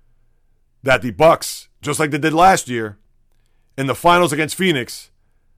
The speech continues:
when they came all the way back from an oh two deficit and they pulled out that win in Phoenix, uh-uh. They knew that they needed to win that game in order for them to be a world champion.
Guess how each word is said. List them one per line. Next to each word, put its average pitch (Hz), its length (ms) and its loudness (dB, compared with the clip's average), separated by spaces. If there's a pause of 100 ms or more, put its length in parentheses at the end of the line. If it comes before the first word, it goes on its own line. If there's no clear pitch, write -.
(520)
when 139 140 -4
they 143 80 -2
came 143 260 -4
all 165 160 4
the 175 60 2
way 170 80 2
back 160 240 2
from 147 120 -4
an 143 60 -4
oh 160 100 2
two 165 160 -4
deficit 151 600 -4
and 131 280 -4
they 127 80 -4
pulled 156 320 -2
out 156 260 2
that 139 260 -2 (120)
win 156 240 2
in 170 100 0
Phoenix, 156 580 -4 (1000)
uh-uh. 147 360 2 (800)
They 156 180 4
knew 165 180 2
that 139 140 0
they 147 120 -2
needed 151 220 -2
to 135 80 -2
win 143 200 0
that 131 160 -2
game 135 220 -2
in 123 80 -6
order 127 200 -2
for 127 120 -12
them 123 180 -6
to 113 280 -6 (1000)
be 135 220 0
a 120 100 0
world 120 220 -4
champion. 87 380 -10